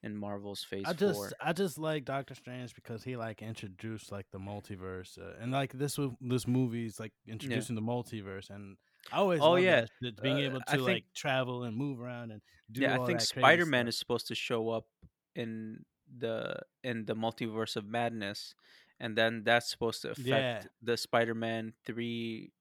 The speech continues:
Speaker 1: of, uh, No Way Home, I think it is, which is, ha-, been having a lot of rumors there's gonna be a Spider-Verse movie, uh, connected to the Multiverse of Madness, which is,
Speaker 2: Yeah.
Speaker 1: opens up the multiverse and brings other Spider-Man, saying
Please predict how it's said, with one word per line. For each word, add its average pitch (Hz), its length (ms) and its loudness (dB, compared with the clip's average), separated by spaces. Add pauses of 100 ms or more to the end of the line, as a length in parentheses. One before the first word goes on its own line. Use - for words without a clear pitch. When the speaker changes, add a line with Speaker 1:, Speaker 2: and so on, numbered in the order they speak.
Speaker 1:
of, 110 340 -2
uh, 104 200 0
No 113 220 0
Way 113 200 2
Home, 147 540 -4
I 170 100 -6
think 190 240 -8
it 202 100 -2
is, 226 320 -6 (600)
which 123 280 -2
is, 117 420 -2 (340)
ha-, 135 140 -12
been 127 180 0
having 127 300 2
a 120 60 2
lot 117 200 4
of 110 80 -2
rumors 117 340 -4
there's 110 220 0
gonna 110 180 -4
be 107 200 -4
a 107 120 -2
Spider-Verse 113 760 2
movie, 104 420 -8 (540)
uh, 107 260 0 (420)
connected 110 500 -4
to 113 160 -6
the 107 200 -6
Multiverse 104 580 -8
of 95 80 -10
Madness, 101 460 -8
which 107 240 -10
is, 113 100 -8
Speaker 2:
Yeah. 110 80 -8
Speaker 1:
opens 104 360 -6
up 101 180 -2
the 107 140 -6
multiverse 101 680 -8
and 101 140 -12
brings 101 320 -10
other 107 180 -6
Spider-Man, 98 640 -8 (500)
saying 107 600 -2